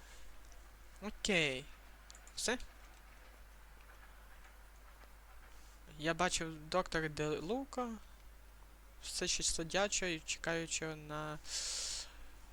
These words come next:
а, сидячого і чекаючого на, щоб я підійшов до нього і до нього, усвідомлюючи, якими словами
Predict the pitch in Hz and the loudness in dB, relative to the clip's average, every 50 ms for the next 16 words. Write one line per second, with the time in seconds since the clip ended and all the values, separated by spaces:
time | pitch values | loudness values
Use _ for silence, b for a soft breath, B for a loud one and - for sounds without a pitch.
0 | - - - 110 156 170 170 165 165 165 165 165 165 165 160 160 160 156 160 - | -8 -4 0 2 4 4 4 4 4 4 4 4 2 2 0 -2 -2 -2 4 6
1 | - - - 180 - 226 240 - - 214 202 - - - - - 214 214 208 - | 6 6 6 6 6 6 8 8 8 8 6 2 2 2 4 4 4 4 6 4
2 | - - 196 196 190 190 185 - - - - - - - - - - - 175 180 | 4 4 4 2 2 0 0 -2 -4 -8 -12 -14 -16 -16 -16 -14 -12 -10 -8 -2
3 | 180 185 185 190 190 185 185 185 185 180 180 180 180 175 175 175 170 165 160 - | 2 4 6 8 8 8 8 6 6 4 4 4 2 2 2 2 0 -2 -4 -8
4 | - - - - - - - - - - - - - - - - - - - - | -14 -16 -16 -16 -16 -16 -16 -16 -14 -14 -14 -14 -14 -14 -16 -16 -14 -4 4 6
5 | - - 160 160 170 170 160 170 165 165 - - 160 - - 156 - - - - | 6 6 6 6 2 2 4 4 4 4 2 -2 -6 -2 2 4 4 4 4 2
6 | - 165 156 151 156 151 156 165 196 233 233 220 220 214 - - - - 233 - | 0 -2 -4 -4 -6 -6 -4 -4 -4 -4 -2 -2 -4 -4 -6 -8 -12 -12 -10 -8
7 | 127 135 156 - - - - - - - - - - - - - - - - - | -6 -6 -6 -8 -8 -10 -14 -16 -16 -16 -16 -16 -16 -16 -16 -16 -16 -16 -16 -16
8 | - - - - - - - 160 165 165 165 165 170 170 165 170 - - - - | -16 -16 -16 -16 -14 -8 -2 -2 -2 0 0 0 0 0 0 -2 -4 -6 -8 -8
9 | - - 160 156 156 156 156 156 156 151 139 135 - - - - - 160 156 - | -6 -4 -4 -2 0 -2 -2 -2 -4 -4 -4 -4 -4 -4 -4 -4 -6 -8 -12 -14
10 | - - - 170 - - 170 170 165 - - 147 156 160 165 | -14 -12 -12 -10 -8 -6 -6 -4 -2 -2 -2 -2 -4 -6 -8